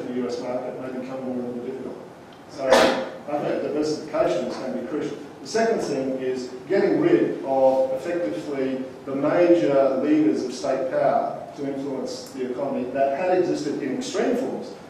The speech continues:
in the earlier period, I think was a mistake. Uh, and no successful economy this century,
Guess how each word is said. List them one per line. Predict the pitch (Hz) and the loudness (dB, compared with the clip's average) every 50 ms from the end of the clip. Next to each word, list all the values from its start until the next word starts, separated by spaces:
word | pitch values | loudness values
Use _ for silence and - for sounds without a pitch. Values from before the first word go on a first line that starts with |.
| - - 147 | -14 -10 -6
in | 139 | -4
the | 143 143 139 | -4 -2 -2
earlier | 139 139 135 135 - - | -2 0 0 -2 -2 -2
period, | - 120 - - - - - - - - - | -4 -4 -4 -4 -4 -6 -10 -12 -14 -8 -4
I | - - | -2 -2
think | - - - - | -2 -2 -4 -6
was | - - | -6 -6
a | - | -6
mistake. | - - - - - - - - - - - - - - - - - - | -6 -6 -6 -4 -4 -4 -4 -6 -8 -10 -12 -14 -16 -18 -18 -18 -14 -12
Uh, | 120 117 - - - - - - - | -8 -4 -4 -4 -4 -4 -6 -8 -6
and | 143 135 135 139 - - - 151 | -4 -2 -2 -2 -2 -4 -4 -2
no | 151 156 165 170 170 165 160 156 | 0 2 4 6 6 6 6 6
successful | 160 156 - 147 - 151 147 143 143 143 - - 143 139 135 127 123 123 123 | 6 4 2 -2 -2 0 0 0 0 -2 -4 -4 -4 -4 -2 -2 -2 -4 -4
economy | 131 135 - 151 147 135 131 131 123 - | -6 -6 -4 -4 -2 -2 -2 -2 -2 -2
this | - - - - - - | 0 2 2 2 2 2
century, | - 143 - - - - - - | 0 0 0 -2 -4 -4 -6 -6